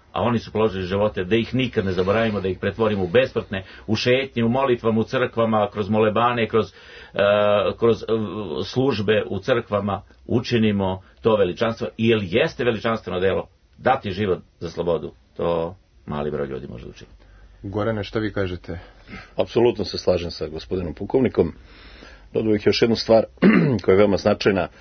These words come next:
Speaker 3: a koja se tiče upravo ove teze da je proslava devetog maja, obeležavanje devetog maja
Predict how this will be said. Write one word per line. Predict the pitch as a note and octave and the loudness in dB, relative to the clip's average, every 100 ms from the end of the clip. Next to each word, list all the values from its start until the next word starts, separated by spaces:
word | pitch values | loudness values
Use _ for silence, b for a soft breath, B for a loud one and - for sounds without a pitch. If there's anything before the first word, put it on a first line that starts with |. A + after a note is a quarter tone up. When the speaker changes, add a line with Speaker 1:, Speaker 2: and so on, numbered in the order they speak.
| B B B B B - | B B B B B -2
Speaker 3:
a | F2 | -2
koja | - G2 G2 | 2 2 2
se | F#2 | 0
tiče | G#2+ - F#2+ | -2 0 -2
upravo | F2 F#2+ F2+ | 2 4 6
ove | F#2 | 4
teze | E2+ F2 F2+ F#2 F2+ | 2 2 2 2 0
da | E2+ E2+ E2+ E2+ | 2 4 6 4
je | E2+ E2+ E2+ E2+ E2+ E2 D#2+ - _ | 4 2 2 4 2 2 0 -4 _
proslava | G2+ G#2+ - F#2+ D#2+ D2 - D2+ | 2 4 2 0 0 -2 -6 -8
devetog | F2 F2 - E2+ | -6 -4 -4 -2
maja, | F2+ F#2 G2+ - - | 0 2 2 2 -4
obeležavanje | - E2 D#2 E2 F#2 A2 G#2 | -8 -4 -2 0 2 2 4
devetog | G#2+ G#2 G#2 | 4 2 0
maja | G2 G2+ G#2 G2 | 0 2 2 2